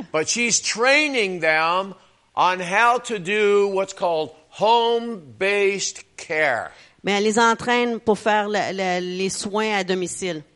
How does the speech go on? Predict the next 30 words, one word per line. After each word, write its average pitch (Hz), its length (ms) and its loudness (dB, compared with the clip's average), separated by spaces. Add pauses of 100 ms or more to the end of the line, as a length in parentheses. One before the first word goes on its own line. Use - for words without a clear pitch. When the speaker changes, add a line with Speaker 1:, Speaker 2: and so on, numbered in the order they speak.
(100)
Speaker 1:
So 220 200 0
these 247 380 2
young 247 280 2
ladies 233 440 2
will 202 100 -4
be 196 100 -4
going 233 300 -2
from 196 220 -6
village 247 540 0
to 220 100 -2
village. 214 680 -2
Speaker 2:
Alors 214 220 2
ces 240 140 0
jeunes 240 180 2
filles-là 247 280 0
iront 247 240 2
de 233 100 4
village 220 540 2
en 220 140 4
village. 226 460 2
Speaker 1:
And 190 60 2
as 220 160 4
they 220 100 4
arrive 226 480 6
in 240 100 2
a 226 60 2
village, 214 400 2
they'll 226 180 2
be 226 180 4
asking, 220 520 4